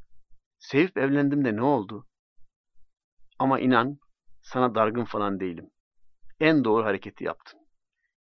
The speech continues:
Kendini de, beni de kurtardın. Hayatımız sadece aşk, maceradan ibaret değil. Çabucak anladım ki ekmek her şeyden önce geliyor.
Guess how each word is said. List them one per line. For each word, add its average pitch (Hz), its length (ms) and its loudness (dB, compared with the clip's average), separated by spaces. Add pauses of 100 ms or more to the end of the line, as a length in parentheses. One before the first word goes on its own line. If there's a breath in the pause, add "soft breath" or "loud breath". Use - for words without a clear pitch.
Kendini 117 500 0
de, 101 240 -6 (160)
beni 127 280 2
de 107 60 0
kurtardın. - 680 -8 (600)
Hayatımız 135 580 2
sadece 127 500 -4
aşk, - 340 2 (320)
maceradan 120 580 0
ibaret 110 440 0
değil. 107 240 -10 (580)
Çabucak 135 480 0
anladım 117 460 0
ki 107 280 -6 (320)
ekmek 117 420 -4
her 120 120 0
şeyden 98 300 -6
önce 95 260 -6
geliyor. 65 480 -10